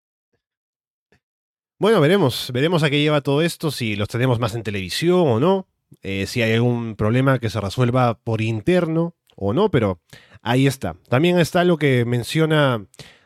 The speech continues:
Andrés, por ejemplo, que hay algo de tal vez envidia, viendo lo que están haciendo, eh, Adam Copeland y Christian Cage, y el éxito que están teni-, están teniendo ellos siendo sus contemporáneos, por ejemplo,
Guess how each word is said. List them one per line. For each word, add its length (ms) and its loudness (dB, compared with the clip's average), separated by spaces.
Andrés, 460 2
por 120 0
ejemplo, 540 0
que 220 -2
hay 120 2
algo 260 2
de 360 -4
tal 140 0
vez 160 2
envidia, 600 0
viendo 320 2
lo 160 2
que 100 -6
están 440 -2
haciendo, 760 0
eh, 160 -6
Adam 260 2
Copeland 560 2
y 60 -6
Christian 360 -4
Cage, 520 -2
y 120 -2
el 60 2
éxito 240 0
que 80 0
están 120 0
teni-, 260 -2
están 220 -4
teniendo 260 2
ellos 260 2
siendo 240 -2
sus 160 -6
contemporáneos, 760 0
por 120 -2
ejemplo, 380 -2